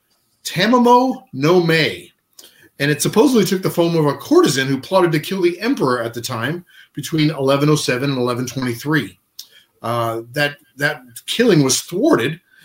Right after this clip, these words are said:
uh, by a renowned warrior. And following the defeat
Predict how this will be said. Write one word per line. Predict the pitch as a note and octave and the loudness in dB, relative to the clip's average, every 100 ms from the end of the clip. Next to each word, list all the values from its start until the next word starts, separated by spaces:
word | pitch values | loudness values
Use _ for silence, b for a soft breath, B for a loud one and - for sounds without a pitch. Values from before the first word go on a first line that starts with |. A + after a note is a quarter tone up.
| b b | b b
uh, | A#2+ B2 B2+ | -8 -6 -4
by | B2 C3 C3 C#3 | -2 0 0 0
a | C#3 | -2
renowned | B2+ B2+ C3 C#3 C#3+ C#3 | -2 0 0 0 -2 2
warrior. | C#3+ A3+ A2 F#2 - _ _ B B B B | 4 4 2 -4 -16 _ _ B B B B
And | D3+ D3 | -2 -2
following | C#3 G3 D#4 C#4 F#3+ D#3+ D3 | 0 2 4 4 4 2 0
the | C3+ | -4
defeat | C3+ C#3+ - G#3+ E3+ - | -2 -2 0 -2 -2 -8